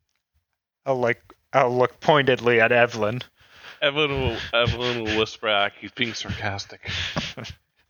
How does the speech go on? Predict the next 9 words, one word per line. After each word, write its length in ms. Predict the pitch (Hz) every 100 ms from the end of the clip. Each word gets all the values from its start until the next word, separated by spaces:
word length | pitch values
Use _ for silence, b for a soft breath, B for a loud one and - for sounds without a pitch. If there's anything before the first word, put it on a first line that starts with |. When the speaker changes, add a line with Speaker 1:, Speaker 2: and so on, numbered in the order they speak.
| B B B B _ _ _ _ _ _ _ _ _ _ B B B B _ _ _ _ _ - _ -
Speaker 1:
Astro, 580 | 151 165 - 131 117 -
Astro 540 | 135 147 131 - 127
just 600 | 123 135 117 - - - -
shakes 400 | - 143 123 -
his 160 | 131
head 320 | - 127 117
and, 220 | 120 117 -
and 240 | 127 120
walks 460 | 120 113 - -